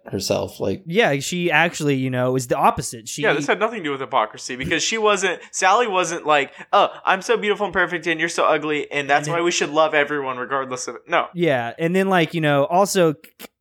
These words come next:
Speaker 2: according to the author's framing of it, Sally had objectively better things.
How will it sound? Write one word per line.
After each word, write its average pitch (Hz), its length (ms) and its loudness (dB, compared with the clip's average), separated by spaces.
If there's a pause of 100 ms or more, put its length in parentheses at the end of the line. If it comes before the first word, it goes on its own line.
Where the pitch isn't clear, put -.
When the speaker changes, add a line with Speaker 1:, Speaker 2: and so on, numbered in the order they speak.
(120)
Speaker 2:
according 240 520 2
to - 80 -12
the 208 120 -2
author's 202 400 0
framing 196 520 -2
of 120 120 -4
it, 143 220 -2 (320)
Sally 226 460 4
had 202 180 4
objectively 175 680 2
better 160 340 4
things. 156 720 0